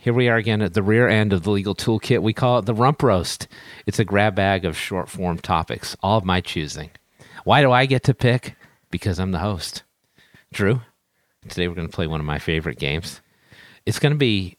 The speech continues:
What Would Florida Man Do? But we're gonna add a twist. This time,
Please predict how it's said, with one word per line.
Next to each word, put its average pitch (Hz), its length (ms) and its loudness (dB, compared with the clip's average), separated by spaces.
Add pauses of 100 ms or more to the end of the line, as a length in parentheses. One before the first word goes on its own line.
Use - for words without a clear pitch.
(120)
What 127 260 0
Would 180 120 2
Florida 180 520 4
Man 98 320 2
Do? 78 300 0 (120)
But 127 80 2
we're 147 140 2
gonna 190 160 2
add 180 180 0
a 151 40 0
twist. - 600 -8 (520)
This 151 180 4
time, 139 440 2